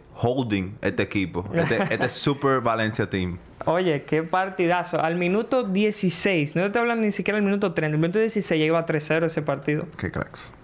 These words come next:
Speaker 2: Qué cracks.
Speaker 1: Cracks.
Speaker 2: Y mencionar también a Gattuso, una frase que dejó en la rueda de prensa, mencionando,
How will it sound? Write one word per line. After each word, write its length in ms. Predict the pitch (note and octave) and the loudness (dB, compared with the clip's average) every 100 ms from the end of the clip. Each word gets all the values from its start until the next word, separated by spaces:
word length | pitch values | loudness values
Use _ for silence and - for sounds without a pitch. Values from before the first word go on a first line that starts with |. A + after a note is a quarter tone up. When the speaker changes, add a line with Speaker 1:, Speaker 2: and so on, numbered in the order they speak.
| - | -6
Speaker 2:
Qué 140 | D#3 D3+ | -2 0
cracks. 400 | C#3 C3 - - | -2 -4 -8 -2
Speaker 1:
Cracks. 160 | F#3+ A#3 | 0 2
Speaker 2:
Y 80 | A3+ | 2
mencionar 460 | G3 F#3 F3 F#3 | 2 2 0 0
también 280 | F3+ F3 F3+ | 0 0 2
a 40 | E3 | 2
Gattuso, 600 | D3+ D#3 F3+ E3 D3 D3 | 0 2 0 2 0 0
una 200 | D3+ D#3+ | 0 0
frase 440 | D#3 E3+ E3 D#3+ D3+ | 0 0 0 -2 0
que 140 | D3 | 2
dejó 220 | C#3 C#3+ | 2 2
en 60 | D#3 | 0
la 80 | C#3 | 2
rueda 200 | D3 D#3 | 2 2
de 100 | D3 | 2
prensa, 480 | D3+ D3 C#3 C3+ C#3+ - - - - | 0 0 -2 -6 -8 -12 -20 -8 0
mencionando, 920 | F#3 G#3+ G#3 G3+ G#3+ G#3+ F3 D#3+ E3 | 0 0 0 2 2 0 2 0 0